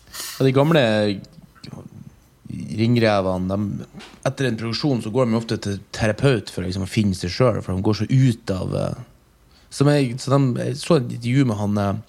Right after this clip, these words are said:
var det Dustin Hoffman som sa det, liksom, han, jeg tror det var etter at han, eh,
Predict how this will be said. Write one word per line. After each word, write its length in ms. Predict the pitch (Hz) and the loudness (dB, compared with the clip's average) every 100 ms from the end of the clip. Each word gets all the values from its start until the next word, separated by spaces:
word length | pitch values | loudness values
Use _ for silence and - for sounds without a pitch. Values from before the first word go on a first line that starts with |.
| _ - - _ _ - | _ -16 -16 _ _ -12
var 140 | 110 | -8
det 40 | 104 | -2
Dustin 280 | 120 - 92 | -2 -2 -2
Hoffman 440 | 147 - 101 98 | -2 -2 -8 -8
som 100 | 101 | -8
sa 220 | - 110 | -2 0
det, 120 | 101 101 | 0 -2
liksom, 140 | 104 | -4
han, 220 | 101 104 104 - - - - - - _ _ _ _ _ _ _ - | -4 -4 -8 -16 -20 -20 -20 -20 -20 _ _ _ _ _ _ _ -16
jeg 60 | - | -2
tror 140 | 127 | 0
det 80 | 113 | 2
var 80 | 123 | -2
etter 220 | - 104 | -2 -2
at 100 | 95 | 0
han, 240 | 101 98 98 | -2 0 2
eh, 240 | 98 98 | 2 0